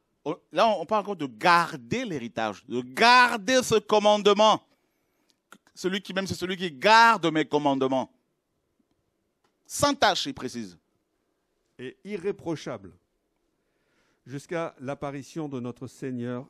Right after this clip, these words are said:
Speaker 2: Yehoshua Mashiach.
Speaker 1: Alors là, c'est la difficulté à laquelle beaucoup sont confrontés, nous tous. Il faut garder ça, pas pendant, euh, euh, deux ans, trois ans. C'est jusqu'au bout. Paul dit, j'ai combattu le bon combat, j'ai terminé la course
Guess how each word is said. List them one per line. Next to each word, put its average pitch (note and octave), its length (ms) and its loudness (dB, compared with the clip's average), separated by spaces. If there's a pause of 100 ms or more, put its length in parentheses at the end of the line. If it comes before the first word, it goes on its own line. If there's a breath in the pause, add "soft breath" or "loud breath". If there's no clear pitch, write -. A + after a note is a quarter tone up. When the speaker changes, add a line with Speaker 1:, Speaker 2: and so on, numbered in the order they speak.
Speaker 2:
Yehoshua A2 580 -8
Mashiach. G2+ 440 -14
Speaker 1:
Alors A2+ 200 -2
là, C#3 120 2
c'est B2+ 120 -6
la A#2+ 140 0
difficulté A#2 520 -6
à B2 40 -2
laquelle A#2 240 -4
beaucoup G#2+ 240 -14
sont A2+ 160 -10
confrontés, A2 420 -10
nous B2+ 100 -8
tous. B2+ 300 -14 (400)
Il C#3 80 -10
faut D#3+ 140 -4
garder C#3 280 -2
ça, D3+ 300 -2 (320)
pas E3+ 120 2
pendant, C#3 280 -2 (240)
euh, A#2 200 -2 (400)
euh, B2+ 280 -10
deux C#3 280 0
ans, C#3+ 100 2
trois D#3 320 0
ans. D3+ 180 0 (580)
C'est A3+ 200 2
jusqu'au B3+ 560 6
bout. C#4 360 4 (920)
Paul A#3+ 180 4
dit, A3+ 100 -4
j'ai A3 120 2
combattu G#3+ 380 0
le G#3+ 80 4
bon G#3+ 120 2
combat, G3+ 440 2 (260)
j'ai G#3 380 2 (160)
terminé G3 240 0
la F#3+ 120 6
course - 340 -6